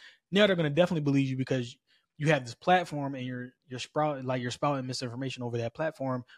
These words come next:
which is gonna make people believe you. You know, people on Twitter are dumb nowadays. So, yeah, man. Um, he doesn't play in Portland, so they have a, they have the back-to-back. Uh, he plays Tuesday. He, he forces himself back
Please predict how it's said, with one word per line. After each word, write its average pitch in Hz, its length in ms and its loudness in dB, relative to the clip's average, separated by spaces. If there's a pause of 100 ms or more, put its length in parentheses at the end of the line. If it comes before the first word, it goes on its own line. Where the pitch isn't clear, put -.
which 127 120 -12
is 131 40 -6
gonna 131 140 -4
make 135 220 -6
people 127 160 -6
believe 135 280 2
you. 127 100 0
You 127 80 0
know, 127 240 2 (320)
people 147 200 -4
on 127 80 -4
Twitter 156 220 4
are - 20 2
dumb 123 260 -2
nowadays. 120 480 -12
So, 123 120 -18 (1080)
yeah, 131 240 2
man. 113 360 -4
Um, 135 460 0 (180)
he 147 80 -6
doesn't 160 200 2
play 160 180 -2
in 151 80 -2
Portland, 180 420 2
so 165 400 4 (300)
they 139 80 0
have 139 160 2
a, 135 60 0
they 127 160 -2
have 135 160 0
the 127 60 -10
back-to-back. 135 640 -2 (160)
Uh, 120 360 -14 (100)
he 143 140 -10
plays 131 360 -4
Tuesday. 135 720 0 (280)
He, 147 220 0
he 139 180 -4 (540)
forces 170 460 2
himself 143 380 0
back 127 380 -2